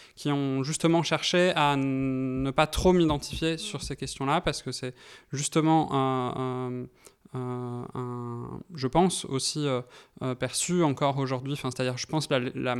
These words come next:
la lesbophobie et, et, euh, euh, euh, l'homophobie en général de, de l'é-, de l'électorat est quand même quelque chose qui est assez surestimé par, euh, les organisations politiques, toutes.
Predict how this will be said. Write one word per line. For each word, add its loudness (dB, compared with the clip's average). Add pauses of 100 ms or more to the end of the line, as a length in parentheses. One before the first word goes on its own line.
(380)
la -6
lesbophobie 2
et, 4 (480)
et, 0
euh, -2
euh, -2 (760)
euh, 0
l'homophobie 0
en 4
général 2
de, 0
de -2
l'é-, -2
de -4
l'électorat -4
est -4
quand -6
même -4
quelque -14
chose -8
qui -8
est -2
assez 2
surestimé -2 (140)
par, -2
euh, -2
les -2
organisations -4
politiques, -12
toutes. -14